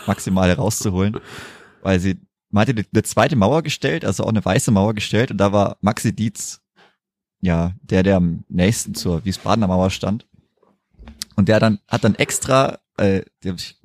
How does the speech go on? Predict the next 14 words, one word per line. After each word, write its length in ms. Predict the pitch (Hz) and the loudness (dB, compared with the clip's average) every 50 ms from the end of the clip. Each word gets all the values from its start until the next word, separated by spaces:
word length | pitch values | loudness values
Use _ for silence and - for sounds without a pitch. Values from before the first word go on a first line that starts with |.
| - _ _ _ _ _ _ _ _ _ _ _ | -20 _ _ _ _ _ _ _ _ _ _ _
hat 120 | - - - | -6 -2 -2
dann 80 | 101 | 0
extra 320 | - 120 - - - 113 98 | 0 -2 -2 0 -2 0 0
sich 260 | 98 101 - - - | -2 -4 -6 -2 0
an 100 | 104 95 | 0 2
seinem 280 | 98 98 95 92 87 | 4 2 2 0 -2
Trikot 260 | - - - - 196 185 | -4 -2 -2 0 0 0
gehalten 440 | - 98 92 95 101 123 - - 110 | 0 0 0 2 2 0 0 -2 -2
und 100 | 101 95 | -2 0
sein 200 | - 104 95 - | 0 -2 -2 -4
Trikot 260 | - 165 - 190 175 | -6 -6 -4 -4 -2
zur 140 | - 110 90 | 0 0 0
Seite 300 | - 104 104 113 135 120 | 2 2 2 2 2 0
gezupft, 640 | 110 - - - - 190 185 - - - - - | -2 -4 -6 -4 -2 -2 -2 -2 -4 -18 -20 -20